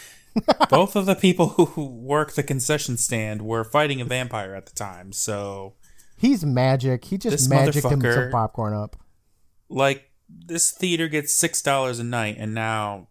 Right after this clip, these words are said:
Speaker 1: they're only gonna get four dollars. <laughs> Thanks a lot, Doctor Vink.
Speaker 2: Fucking Doctor Vink stealing
Speaker 1: Popcorn
Speaker 2: popcorn.
Speaker 1: stealing bastard.
Speaker 2: <laughs>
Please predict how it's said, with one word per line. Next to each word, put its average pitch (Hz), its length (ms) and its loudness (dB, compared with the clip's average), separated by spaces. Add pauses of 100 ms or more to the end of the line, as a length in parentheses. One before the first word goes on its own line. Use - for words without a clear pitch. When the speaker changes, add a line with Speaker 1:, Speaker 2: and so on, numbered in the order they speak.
Speaker 1:
they're 107 100 -2
only 104 180 -6
gonna 101 140 -8
get 98 200 -6
four 92 240 -6
dollars. 82 480 -10
<laughs> - 60 -12
Thanks 139 220 -2
a 135 60 -4
lot, 101 260 -6
Doctor 95 320 -10
Vink. 95 400 -16 (680)
Speaker 2:
Fucking 131 580 -6 (540)
Doctor 151 360 -2
Vink 110 280 -4
stealing 147 500 0
Speaker 1:
Popcorn 113 260 2 (260)
Speaker 2:
popcorn. 98 160 -6
Speaker 1:
stealing 98 720 -6 (120)
bastard. 101 640 -8 (220)
Speaker 2:
<laughs> - 160 -4